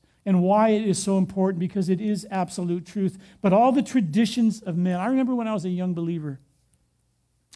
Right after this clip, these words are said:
I was in this very conservative church in Santa Barbara, and the kids would run in the building, and some older lady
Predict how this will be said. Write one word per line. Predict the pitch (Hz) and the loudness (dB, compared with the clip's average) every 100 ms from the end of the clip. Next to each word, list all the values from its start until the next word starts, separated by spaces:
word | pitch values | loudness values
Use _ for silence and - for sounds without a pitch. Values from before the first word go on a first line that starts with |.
| _ | _
I | 170 | -4
was | 156 | -2
in | 180 | -2
this | 160 - - - - | -2 -8 -16 -20 -6
very | 180 185 | -2 -2
conservative | 196 - 196 180 170 156 - | -4 -4 -2 -2 -4 -6 -14
church | - 185 - | -6 -6 -4
in | 160 | -8
Santa | - 170 | -6 -8
Barbara, | 160 160 160 151 131 _ _ _ _ - | -4 -4 -4 -8 -12 _ _ _ _ -2
and | 180 | 0
the | 175 | 0
kids | - 247 196 | 2 0 2
would | 208 | 0
run | 180 170 180 233 240 233 196 160 135 131 _ _ _ _ _ _ _ | 0 0 2 4 4 4 2 0 -6 -12 _ _ _ _ _ _ _
in | 185 | 0
the | 180 | 0
building, | 151 190 190 170 147 139 - _ _ - | 2 2 2 0 -6 -10 -20 _ _ -10
and | 170 185 _ | -8 -8 _
some | - 233 226 240 - _ | -6 -2 -2 -4 -14 _
older | 202 208 202 196 | 0 2 2 2
lady | 180 170 160 147 | 2 0 -2 -8